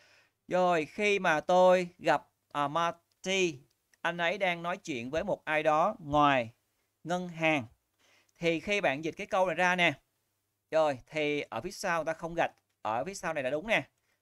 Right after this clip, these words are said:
Ở trong quá khứ ha, đang nói chuyện các bạn. Rồi, có nghĩa rằng một hành động đang diễn ra trong quá khứ nè. Hai người đang tám chuyện với nhau. Thì một hành động khác, à, chen vào hoặc là xảy ra. Thì trong trường hợp này,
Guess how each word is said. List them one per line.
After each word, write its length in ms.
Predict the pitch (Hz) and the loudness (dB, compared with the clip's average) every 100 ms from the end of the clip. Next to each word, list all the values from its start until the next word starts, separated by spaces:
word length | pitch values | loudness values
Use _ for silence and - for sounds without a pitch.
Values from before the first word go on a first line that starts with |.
| _ - | _ -6
Ở 140 | 117 | -4
trong 240 | - 156 | -2 -2
quá 80 | 165 | -2
khứ 220 | 175 175 | -4 -4
ha, 200 | 214 202 165 _ _ | 0 0 0 _ _
đang 180 | - 156 | -2 -2
nói 100 | 165 | -2
chuyện 280 | 185 143 113 | -4 -4 0
các 60 | 170 | 0
bạn. 200 | 170 - _ _ _ - | 0 -2 _ _ _ 0
Rồi, 340 | 147 135 117 - _ _ | 4 4 2 -4 _ _
có 100 | 185 | -4
nghĩa 180 | 190 147 | -2 0
rằng 320 | 175 131 117 | 0 -2 0
một 260 | 143 - - | 0 0 -4
hành 200 | 139 123 | -6 -4
động 220 | 104 117 | -6 0
đang 260 | 156 160 | 0 0
diễn 160 | 135 120 | -6 0
ra 240 | 170 160 | 2 4
trong 180 | 151 151 | 2 -2
quá 80 | 170 | -4
khứ 180 | 180 190 | -4 2
nè. 140 | 208 131 _ _ _ _ | 2 2 _ _ _ _
Hai 280 | 143 143 143 | -10 -6 -4
người 140 | 123 | -2
đang 160 | 131 143 | -2 -2
tám 220 | 160 196 | -2 -2
chuyện 160 | 160 113 | -4 -6
với 100 | 156 | 0
nhau. 260 | 180 139 - _ - _ _ | 2 2 -6 _ -20 _ _
Thì 340 | 147 147 131 117 _ _ - | -4 -2 -4 -10 _ _ 0
một 220 | 143 139 | 0 0
hành 180 | 143 131 | -6 -4
động 200 | 107 120 | -4 -4
khác, 300 | 170 220 - _ - _ | 0 0 -2 _ -20 _
à, 340 | 131 131 127 127 | -6 -2 -2 -4
chen 220 | - 170 160 | -2 -2 2
vào 420 | 160 156 120 - _ _ | 2 2 0 -8 _ _
hoặc 140 | 131 | -8
là 60 | 156 | -6
xảy 220 | - 123 | -4 -2
ra. 300 | 190 190 143 - _ _ _ - | 2 2 2 -6 _ _ _ -14
Thì 140 | 143 | -8
trong 200 | 170 170 | -4 -4
trường 140 | 160 151 | -6 -4
hợp 200 | 143 143 | -2 0
này, 280 | 147 131 | -2 -2